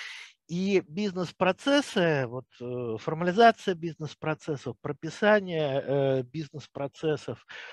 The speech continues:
на самом деле это и есть очень хороший инструмент,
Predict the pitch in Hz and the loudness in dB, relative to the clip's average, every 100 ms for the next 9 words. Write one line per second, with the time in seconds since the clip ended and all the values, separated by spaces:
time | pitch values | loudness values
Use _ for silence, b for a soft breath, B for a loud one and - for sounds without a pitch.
0 | B _ 120 131 151 220 220 180 185 208 | B _ -6 -2 2 4 2 0 0 0
1 | 185 135 160 - 170 165 156 156 208 220 | 2 0 -2 -2 -4 -4 -10 -8 -4 -4
2 | - 185 - 156 - 175 170 151 143 - | -6 -12 -10 -8 -6 -4 -6 -12 -16 -14
3 | 175 190 262 311 - | -12 -8 -8 -8 -12